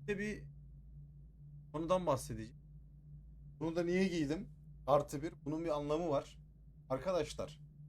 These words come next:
videoları izliyorsunuz, tamam mı? Çok vahim bir durum var ama ortada. Videoları izleyenlerin yüzde doksan dokuz virgül dördü kanala abone değil.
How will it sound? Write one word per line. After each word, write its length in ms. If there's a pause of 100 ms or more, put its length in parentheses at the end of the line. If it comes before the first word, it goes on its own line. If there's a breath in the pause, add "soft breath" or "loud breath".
(400)
videoları 420
izliyorsunuz, 720
tamam 280
mı? 100
Çok 300
vahim 260
bir 220 (340)
durum 200
var 120
ama 180
ortada. 540 (360 loud breath)
Videoları 440
izleyenlerin 760
yüzde 420
doksan 500
dokuz 380
virgül 400
dördü 280
kanala 300
abone 360
değil. 160